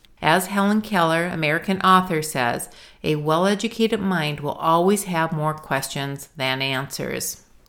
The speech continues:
With stronger background knowledge, the gap between what the students know and what they don't know will be smaller, and then they will be better able to absorb and comprehend new learning.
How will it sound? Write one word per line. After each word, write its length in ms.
With 240
stronger 400
background 500
knowledge, 600
the 80
gap 320
between 360
what 200
the 60
students 440
know 460
and 140
what 180
they 100
don't 320
know 240
will 320
be 140
smaller, 640
and 160
then 160
they 120
will 180
be 140
better 320
able 360
to 160
absorb 640
and 180
comprehend 720
new 100
learning. 640